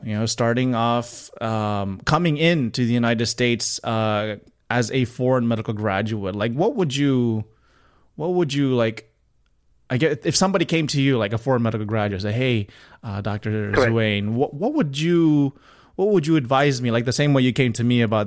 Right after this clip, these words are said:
Speaker 1: the, the, the certification exam. Uh, a foreign medical graduate would come to you and say, "Hey, uh, Doctor Zuane, what would you, what would you say to me, or what would I need to do to get to where you're at as a clinical documentation improvement professional?"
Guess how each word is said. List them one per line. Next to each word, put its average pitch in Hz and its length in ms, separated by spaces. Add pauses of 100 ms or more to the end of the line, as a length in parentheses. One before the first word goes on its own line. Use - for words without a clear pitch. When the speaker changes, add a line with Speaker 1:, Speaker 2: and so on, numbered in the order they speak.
Speaker 1:
the, 101 320
the, 107 160
the 104 40
certification 110 640
exam. 98 340 (320)
Uh, 110 320
a - 20
foreign 156 220
medical 131 240
graduate 123 300
would 117 220
come 113 200
to 120 40
you 110 140
and 104 80
say, 123 140 (100)
"Hey, 120 200 (300)
uh, 107 500 (160)
Doctor 117 180
Zuane, 110 420 (300)
what 339 160
would 185 180
you, 147 280
what 190 240
would 160 120
you 131 80
say 123 440 (100)
to 123 80
me, 113 240
or 117 80
what 156 220
would 170 100
I 135 120
need 131 160
to 117 120 (160)
do 117 260 (260)
to 120 100
get 117 440 (100)
to 117 280 (100)
where 117 120
you're 107 260
at 104 340
as 107 160
a 107 160
clinical 113 400
documentation 101 800
improvement 107 380
professional?" 101 520